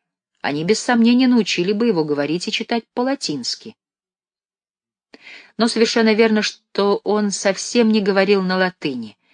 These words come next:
Я могу это засвидетельствовать. Ещё менее умел по-латински читать и писать, как я могу показать по его имени, которое он написал не слишком уверенно. Он также больше жаловал бы сказанных иезуитов, чем он это делал,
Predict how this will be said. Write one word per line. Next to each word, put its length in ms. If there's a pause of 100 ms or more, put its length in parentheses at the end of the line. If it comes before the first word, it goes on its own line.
(260)
Я 180
могу 280
это 180
засвидетельствовать. 1000 (300)
Ещё 300
менее 420
умел 280 (100)
по-латински 580
читать 380
и 40
писать, 440
как 180
я 140
могу 240
показать 500
по 80
его 300 (120)
имени, 520 (340)
которое 360
он 80
написал 420
не 140
слишком 440
уверенно. 540 (880)
Он 120
также 280
больше 320
жаловал 480
бы 480
сказанных 600
иезуитов, 560
чем 280
он 120
это 200
делал, 340